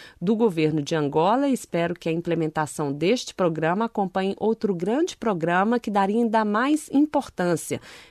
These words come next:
melhorar a educação. Um ouvinte da Guiné-Bissau que não se identificou escreve sobre o cenário internacional. Ele manda uma pergunta por S M S.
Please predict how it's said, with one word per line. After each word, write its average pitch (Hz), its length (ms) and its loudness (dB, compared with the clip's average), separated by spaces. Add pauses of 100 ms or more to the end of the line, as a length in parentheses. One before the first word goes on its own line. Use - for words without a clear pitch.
melhorar 185 840 2
a 151 200 -6 (100)
educação. 208 840 -2 (920)
Um 349 180 4
ouvinte 208 440 0
da 180 100 0
Guiné-Bissau 156 580 -2
que - 140 -8
não 247 240 2
se - 140 -4
identificou 160 680 -2
escreve 214 400 -2
sobre 208 300 -4
o 214 40 -4
cenário 220 380 0
internacional. 208 960 -2
Ele 226 200 0
manda 254 320 2
uma 247 200 4
pergunta 254 600 2
por 233 180 0
S 262 300 2
M 233 160 2
S. - 400 -4